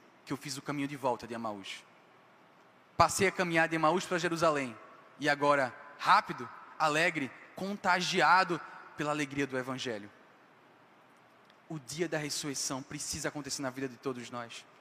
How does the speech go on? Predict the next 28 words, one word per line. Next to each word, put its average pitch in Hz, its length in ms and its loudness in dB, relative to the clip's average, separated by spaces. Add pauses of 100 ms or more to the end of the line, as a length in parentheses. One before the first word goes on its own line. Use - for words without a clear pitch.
(2750)
Esse 190 280 -2
dia 147 260 -4
precisa 143 420 -4
fazer 139 260 -4
parte - 420 2 (260)
da 135 160 2
nossa 135 260 -2
história. 127 380 2
Ainda 269 140 4
que 294 100 2
você 262 200 4
tenha 262 180 2
nascido 254 480 6
em 262 100 4
um 240 60 2
berço 226 480 4 (480)
evangélico 214 720 6
ou 208 60 8
cristão, 214 640 2 (1500)
precisamos 214 880 2
ter 208 140 0
na 202 80 2
nossa 220 300 4
vida 190 260 -2
um - 20 -2
momento 180 320 0
de 185 100 -10
decisão, 170 540 0